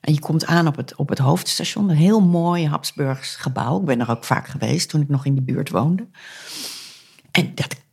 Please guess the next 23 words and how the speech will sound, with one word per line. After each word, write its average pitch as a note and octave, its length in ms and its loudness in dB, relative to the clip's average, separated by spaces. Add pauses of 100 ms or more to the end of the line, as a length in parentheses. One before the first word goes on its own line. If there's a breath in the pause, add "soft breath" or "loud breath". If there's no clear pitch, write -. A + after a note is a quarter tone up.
(100)
verkruimelt C4 840 2
helemaal. A#2 500 -2
Dat C#3+ 160 0
hout, G3 600 4 (360 loud breath)
dat D3 100 -6
is - 80 -4
volkomen C#4 800 4
doorgerot D3 840 0
en C#3+ 120 -2
zo. C3+ 180 -4
Dat C3+ 160 -4
wordt, C#3 160 -6 (160)
er C3+ 80 0
hangen D3 280 2
van D3 200 -2
die, B2 240 -4
van C#3 100 0
die C3 180 4
linten, F3+ 380 4
rood-witte D3 500 0
linten, E3 420 0
dat B2+ 180 -6
je B2+ 160 -6